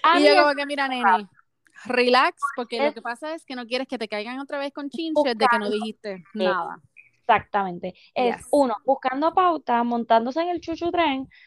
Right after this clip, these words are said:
Speaker 1: para, tú sabes, como que, "Ok, esta es mi oportunidad para quedar bien".
Speaker 2: Ujú.
Speaker 1: Porque yo creo que él fue el primero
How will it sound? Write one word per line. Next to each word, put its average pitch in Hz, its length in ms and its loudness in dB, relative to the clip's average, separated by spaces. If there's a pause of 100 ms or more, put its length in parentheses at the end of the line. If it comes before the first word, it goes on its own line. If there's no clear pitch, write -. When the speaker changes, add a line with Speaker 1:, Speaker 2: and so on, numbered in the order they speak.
(260)
Speaker 1:
para, 240 720 6
tú 302 120 -4
sabes, 262 240 4
como 247 220 -2
que, 233 300 -2
"Ok, 233 180 -4 (160)
esta 208 240 -10
es 214 120 -10
mi 254 120 -2
oportunidad 285 520 -6
para 240 180 -2
quedar 180 280 -4
bien". 180 320 -8 (480)
Speaker 2:
Ujú. 226 880 2 (760)
Speaker 1:
Porque 247 260 0
yo 262 100 6
creo 320 200 4
que 339 120 2
él 311 180 2
fue 294 140 2
el 330 160 2 (100)
primero 285 1040 4